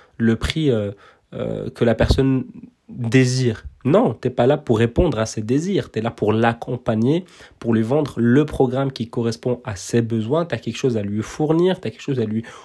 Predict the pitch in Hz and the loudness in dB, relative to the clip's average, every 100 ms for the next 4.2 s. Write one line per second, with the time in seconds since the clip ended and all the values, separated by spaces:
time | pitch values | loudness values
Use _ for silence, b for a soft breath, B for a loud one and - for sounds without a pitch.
0 | B - 139 135 180 170 - - 110 98 | B 4 4 4 -2 -2 -4 -4 -4 -4
1 | 95 143 143 135 123 117 135 151 147 120 | 0 2 4 2 0 0 2 0 -2 -2
2 | 110 104 B B B - 139 139 127 127 | -2 -4 B B B 2 2 2 -2 0
3 | 123 120 117 - 131 120 113 - 92 101 | 0 -2 -4 -4 -2 0 -2 -4 -6 -4
4 | 170 | -6